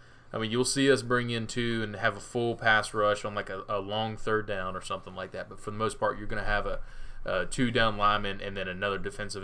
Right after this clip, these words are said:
uh, defensive end on the other side. But who do you like there better, Adam Anderson or Nolan Smith?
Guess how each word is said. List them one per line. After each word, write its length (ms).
uh, 160
defensive 520
end 220
on 100
the 140
other 120
side. 440
But 320
who 120
do 60
you 100
like 260
there 420
better, 420
Adam 240
Anderson 460
or 80
Nolan 260
Smith? 440